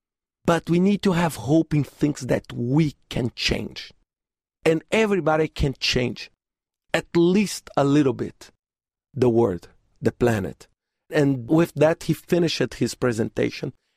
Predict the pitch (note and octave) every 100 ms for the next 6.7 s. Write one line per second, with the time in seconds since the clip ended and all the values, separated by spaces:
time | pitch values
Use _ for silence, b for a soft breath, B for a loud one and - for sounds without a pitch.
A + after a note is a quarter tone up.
0 | - C3+ D3 D#3+ G3+ G#3+ - F#3+ F#3 E3+
1 | E3 D#3 - D#3+ D#3+ D3+ D#3+ - C#3 -
2 | B2 - A#2+ - B2+ D3+ E3 - D3+ -
3 | C3 B2 _ _ _ _ - F#3+ G3+ -
4 | E3 C#3+ A3+ G3 - G3+ - A#3 G#3+ -
5 | - F3+ B2+ D#3 F3+ - - E3+ E3 D#3+
6 | D3+ E3+ F3+ - C#3+ A#2+ -